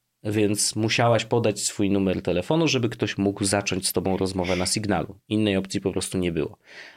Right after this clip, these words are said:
A dzisiaj w pierwszej becie i w najbliższych tygodniach podobno ma być już update, y, oficjalny, mm, można stworzyć sobie nazwę użytkownika, która jest zupełnie niepowiązana z numerem telefonu,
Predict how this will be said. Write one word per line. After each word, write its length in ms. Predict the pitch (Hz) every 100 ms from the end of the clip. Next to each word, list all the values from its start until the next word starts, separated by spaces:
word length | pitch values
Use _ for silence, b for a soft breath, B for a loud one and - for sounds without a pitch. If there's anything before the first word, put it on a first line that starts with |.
| -
A 200 | 202 208
dzisiaj 560 | 147 143 - 143 143 B B B _
w 100 | -
pierwszej 380 | 135 123 120
becie 480 | 104 127 - 127 98
i 60 | 98
w 100 | 95
najbliższych 420 | 98 98 - 101
tygodniach 480 | - 107 104 101 90
podobno 340 | 98 90 87
ma 140 | 85 82
być 340 | 85 - -
już 440 | 76 85 87 -
update, 600 | - 98 90 85 - -
y, 200 | 85 82
oficjalny, 720 | - - 95 151 139 123 117 117 B B B -
mm, 580 | 98 90 87 85 82 - _ _ _
można 480 | 101 107 131 127 120
stworzyć 760 | - - 95 92 98 95 -
sobie 520 | - 90 85 85 85 90 _ _ _ _
nazwę 320 | 143 160 131
użytkownika, 640 | 117 101 - 87 92 - - _ _ _ _ _ _ _ -
która 260 | - 107
jest 420 | 92 - - - _ _ _ _
zupełnie 480 | 160 170 147 139 123
niepowiązana 800 | 123 120 117 113 113 107 107
z 160 | 104 -
numerem 420 | 117 113 110 107
telefonu, 500 | 107 120 147 170 151